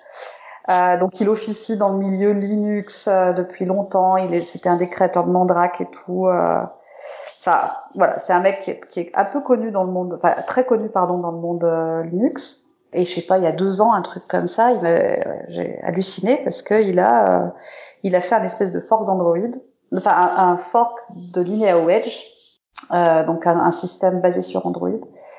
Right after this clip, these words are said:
qui s'a-, qui s'appelle, euh, Imo-, Immobile, euh, enfin I, ce que tu viens de citer. Je sais pas trop d'ailleurs comment ça se prononce. Moi, ce qui m'a, je connais, je suis pas une grande experte du produit, hein, je l'ai pas testé de, de E Foundation et de son, et de son O S, je l'ai pas testé et tout.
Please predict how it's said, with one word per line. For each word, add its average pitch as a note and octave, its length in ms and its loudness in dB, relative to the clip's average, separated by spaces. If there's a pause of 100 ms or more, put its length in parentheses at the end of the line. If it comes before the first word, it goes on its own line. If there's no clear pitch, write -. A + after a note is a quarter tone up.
(260)
qui - 100 -10
s'a-, F3+ 200 2 (200)
qui G3+ 100 -4
s'appelle, F#3+ 480 0
euh, E3+ 460 0 (460)
Imo-, F3 640 0
Immobile, F3+ 480 -2
euh, E3 180 0 (260)
enfin - 220 0
I, C4 160 2
ce - 60 -6
que - 80 -10
tu - 100 -18
viens - 80 -2
de E3 80 -4
citer. - 260 -2
Je A3 60 0
sais - 80 2
pas D#4 100 2
trop B3 220 0 (160)
d'ailleurs F3+ 240 2
comment F3+ 160 -6
ça F3+ 140 -8
se - 100 -18
prononce. G#3+ 460 -6 (420)
Moi, B3 140 0
ce C4 120 0
qui - 80 -2
m'a, A#3+ 180 0
je - 120 -2
connais, A#3+ 220 0
je - 100 -4
suis - 120 -4
pas C#4 100 0
une A#3+ 180 0
grande A3+ 260 0
experte A#3+ 440 -2
du G3 240 -6
produit, G3+ 420 -2
hein, E3+ 100 4
je F3 100 -4
l'ai E3+ 80 0
pas F3+ 120 0
testé - 400 -6
de, E3+ 460 4
de E3+ 280 2
E F3+ 60 -2
Foundation F3+ 560 2
et G3+ 60 2
de - 80 -6
son, F3 340 -4
et - 60 -2
de F3+ 40 -8
son F3 200 0
O F#3 60 2
S, B3+ 160 2
je - 20 -6
l'ai F3 80 2
pas E3+ 160 0
testé F#3 340 -4
et F#3+ 80 -4
tout. - 220 -4